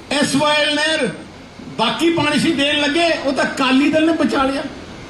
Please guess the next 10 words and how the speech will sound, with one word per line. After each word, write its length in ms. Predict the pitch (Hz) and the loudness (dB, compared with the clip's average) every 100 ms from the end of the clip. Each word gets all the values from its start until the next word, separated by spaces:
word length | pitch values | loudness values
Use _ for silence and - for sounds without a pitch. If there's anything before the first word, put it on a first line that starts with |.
| - - - - - - - 220 - - - - - - - - - - - - | -16 -16 -16 -16 -14 -12 -12 -12 -12 -14 -14 -14 -14 -12 -12 -12 -14 -14 -14 -2
ਤੁਹਾਡੀ 520 | - 294 320 294 - - - - - 254 | 2 4 2 2 -2 -10 -14 -18 -6 -2
ਅੱਜ 160 | 294 | 2
ਸਾਰੇ 300 | 190 269 339 | 4 4 2
ਬੈਠੇ 260 | 320 277 226 | 0 0 0
ਹੋ 60 | 254 | 0
ਤੁਸੀਂ, 280 | 170 214 160 - - - - - - - - - | 2 0 0 -6 -14 -16 -16 -16 -16 -16 -16 -4
ਤੁਸੀਂ 360 | 311 226 359 370 | 0 2 4 2
ਘਰੇ 340 | 311 240 269 | 2 2 2
ਚਲੇ 200 | 269 269 | 0 0
ਜਾਓ, 320 | 285 311 311 | 2 0 0